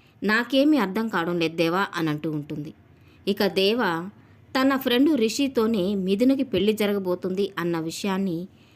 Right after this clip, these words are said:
ప్రమోదినికి చెప్పలేక అలాగే తనలో తనే కుమిలిపోతూ ఉంటాడు. ఇక మిథున దేవా ఆలోచనతో బాధపడుతూ ఉండడంతో తనకి ఫీవర్ వచ్చి వణికిపోతూ ఉంటుంది.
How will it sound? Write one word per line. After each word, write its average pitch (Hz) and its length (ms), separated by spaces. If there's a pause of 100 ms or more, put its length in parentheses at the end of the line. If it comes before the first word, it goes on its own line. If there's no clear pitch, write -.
(240)
ప్రమోదినికి 285 600 (140)
చెప్పలేక 190 480
అలాగే 196 720 (560)
తనలో 294 280
తనే 233 320
కుమిలిపోతూ 202 640
ఉంటాడు. 147 400 (680)
ఇక 214 200
మిథున 214 840
దేవా 208 340
ఆలోచనతో 185 840
బాధపడుతూ 175 680
ఉండడంతో 165 640 (320)
తనకి 254 460
ఫీవర్ 285 380
వచ్చి 226 320
వణికిపోతూ 202 640
ఉంటుంది. 156 420